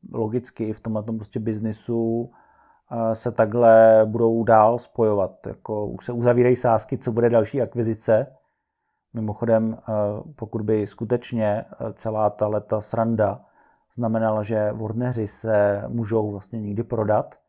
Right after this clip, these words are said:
tak jedním z kandidátů je Disney. <laughs> Tak si to jenom představte, že najednou by byl Marvel a D C pod jednou společností.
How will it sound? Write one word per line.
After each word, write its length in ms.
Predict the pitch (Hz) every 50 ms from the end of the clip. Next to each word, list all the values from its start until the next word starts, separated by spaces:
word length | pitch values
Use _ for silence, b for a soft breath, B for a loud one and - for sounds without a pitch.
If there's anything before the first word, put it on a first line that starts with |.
| _ _ _ _ _ _ _ _ _ _ _ _
tak 180 | - 110 -
jedním 260 | 123 123 113 131 135 127
z 60 | -
kandidátů 540 | - 131 120 120 117 120 127 120 - 135 139
je 60 | 131
Disney. 420 | 127 135 113 123 120 113 110 107
<laughs> 100 | - B B B B B B B B B B B B B
Tak 160 | _ - 143
si 100 | - -
to 80 | 113 117
jenom 160 | 113 117 113
představte, 580 | 110 117 113 - _ - 117 113 - - 117 110
že 340 | 107 120 117 110 107 107 -
najednou 400 | 113 110 110 110 110 107 113 110
by 140 | 107 107 117
byl 220 | 104 101 113 107 107
Marvel 400 | 107 110 110 107 107 110 110 -
a 60 | 107
D 140 | 104 110 98
C 400 | - - - 117 113 110 110 113 -
pod 140 | - 110 113
jednou 200 | 107 110 113 113
společností. 800 | 113 _ - 110 113 101 - - 113 110 - - 123 151 147